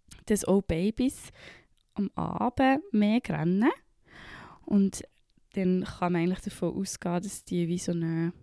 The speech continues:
oder dass allgemein die Menschen wie einen Rhythmus haben und halt am Abend vielleicht auch mit den Hormonen das zusammenhängt, ähm,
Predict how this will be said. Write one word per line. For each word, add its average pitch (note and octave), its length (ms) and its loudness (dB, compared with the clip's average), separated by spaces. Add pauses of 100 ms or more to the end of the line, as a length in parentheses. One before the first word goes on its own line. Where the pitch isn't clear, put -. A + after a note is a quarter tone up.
(400)
oder E3+ 200 -2
dass F3 180 -6
allgemein E3+ 600 0 (120)
die F3+ 60 0
Menschen E3+ 440 0 (420)
wie F#3 60 -2
einen F3 240 0
Rhythmus F#3+ 640 0
haben F#3 320 0 (100)
und - 320 -6
halt - 240 -8
am F#3+ 240 -2
Abend F3+ 680 -2 (720)
vielleicht F3+ 320 -2
auch - 180 0
mit F3 220 -2
den F3+ 100 2
Hormonen F3 680 2
das - 320 -10
zusammenhängt, E3 800 -2 (840)
ähm, F3 340 -2